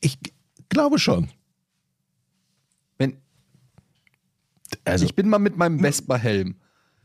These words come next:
Speaker 2: in die Tankstelle gegangen.
Speaker 1: Nee, das ist keine Bank.
Speaker 2: Ja, aber die werden auch, die werden wahrscheinlich häufiger überfallen als Banken.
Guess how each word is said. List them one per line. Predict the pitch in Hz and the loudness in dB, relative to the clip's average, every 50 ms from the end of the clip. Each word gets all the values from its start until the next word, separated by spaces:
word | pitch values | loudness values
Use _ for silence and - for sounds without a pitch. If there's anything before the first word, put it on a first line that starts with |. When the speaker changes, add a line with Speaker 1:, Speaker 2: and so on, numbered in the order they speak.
| _ _ _ _ | _ _ _ _
Speaker 2:
in | - 143 | -4 -2
die | 135 143 | -2 0
Tankstelle | 135 - 156 151 151 - - - 117 113 113 101 | 0 0 -2 -2 -2 -2 -2 0 0 0 0 0
gegangen. | 95 104 101 110 104 95 104 90 87 - - - | -2 -4 -4 -4 -4 -6 -6 -10 -14 -18 -6 0
Speaker 1:
Nee, | - 143 | 0 2
das | 151 175 151 | 2 2 2
ist | 156 175 151 135 | 2 2 2 2
keine | - 170 175 175 | 4 4 4 4
Bank. | 165 175 196 214 175 - - - _ _ _ _ _ _ _ _ _ _ _ _ _ _ _ _ _ _ _ _ _ _ _ _ _ _ _ _ _ | 4 2 2 2 2 0 0 -8 _ _ _ _ _ _ _ _ _ _ _ _ _ _ _ _ _ _ _ _ _ _ _ _ _ _ _ _ _
Speaker 2:
Ja, | - 123 127 123 - | -2 0 0 0 -2
aber | - 113 113 | -4 -2 -2
die | 113 107 | 0 2
werden | 113 113 120 | 2 0 0
auch, | 90 139 135 - | -2 -4 -4 -4
die | - 120 113 | -4 -2 0
werden | 123 123 127 | 0 0 0
wahrscheinlich | 120 120 - 139 123 - | -2 0 -2 -2 -2 0
häufiger | 151 151 151 - 151 147 | 0 0 0 0 0 -2
überfallen | - 143 139 139 - - 139 131 135 139 - | 0 0 -2 -2 -2 -2 -2 0 0 0 -2
als | - 135 - - - - - _ _ _ _ _ _ _ _ | -4 -4 -6 -8 -16 -20 -20 _ _ _ _ _ _ _ _
Banken. | 110 131 131 127 - - 101 92 | -4 -4 -4 -6 -6 -8 -8 -8